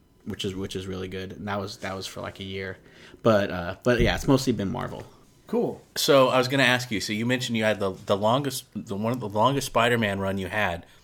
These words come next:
Speaker 3: That was, was that during the Ron Garney
Speaker 1: Yeah, it was act-,
Speaker 3: times
Speaker 1: it was
Speaker 3: for
Speaker 1: actually, uh, on the tail end of, well, John Romita junior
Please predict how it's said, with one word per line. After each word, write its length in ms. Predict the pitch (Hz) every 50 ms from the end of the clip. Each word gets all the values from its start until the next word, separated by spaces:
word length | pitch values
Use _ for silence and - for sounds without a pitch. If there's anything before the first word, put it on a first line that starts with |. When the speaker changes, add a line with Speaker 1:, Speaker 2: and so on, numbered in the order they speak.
| - _ _ _ _ - _ _ -
Speaker 3:
That 220 | 95 113 120 -
was, 200 | 117 113 98 90
was 180 | 90 101 101 90
that 200 | 110 107 104 -
during 300 | 113 113 113 107 107 104
the 320 | 104 101 98 98 95 92
Ron 280 | 90 92 98 101 104 104
Garney 500 | 101 107 110 113 117 120 120 120 120 120 - - - _ _ _ _ _ _ _ _ _ _ _ _ _ _ _ -
Speaker 1:
Yeah, 240 | 117 113 107 101 107
it 40 |
was 140 | 110 104 -
act-, 100 | 139 113
Speaker 3:
times 260 | 123 127 127 127 120
Speaker 1:
it 60 | 117 113
was 80 | 107 123
Speaker 3:
for 40 |
Speaker 1:
actually, 460 | 123 120 123 - - 131 117 113 113 -
uh, 160 | 98 101 98 - -
on 200 | - 107 104 107
the 80 | 98 90
tail 400 | - - - 113 110 113 113 117
end 180 | 113 113 113
of, 200 | 104 98 98 104 117 - - _ - -
well, 240 | - 92 87 85 - - _ - - _ - - _ _
John 260 | - - 110 101 98 104
Romita 320 | 101 98 98 98 95 98
junior 440 | 92 95 92 87 87 90 92 95